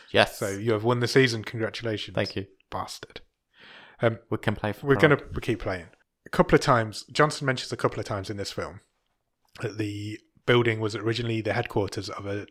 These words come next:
Speaker 2: company
Speaker 1: Yeah.
Speaker 2: that was converted into an apartment block. Do you know the name of the company that owned the building originally?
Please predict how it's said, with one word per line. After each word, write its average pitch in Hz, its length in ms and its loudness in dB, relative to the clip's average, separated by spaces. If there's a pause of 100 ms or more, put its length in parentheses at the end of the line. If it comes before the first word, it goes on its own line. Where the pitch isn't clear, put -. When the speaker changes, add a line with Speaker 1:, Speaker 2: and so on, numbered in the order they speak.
Speaker 2:
company 135 480 -4 (160)
Speaker 1:
Yeah. 98 140 -2 (180)
Speaker 2:
that 101 80 -8
was 101 120 -12
converted 101 440 -6
into 98 180 -10
an 92 60 -12
apartment 98 360 -6
block. - 260 -14 (420)
Do 120 80 -4
you 117 60 -2
know 113 260 2
the 113 100 -4
name 110 260 -4
of 104 160 -6
the 107 60 -10
company 95 560 -6 (520)
that 98 180 -8 (340)
owned 101 240 -4
the 107 140 -6
building 98 320 -6
originally? 92 420 -6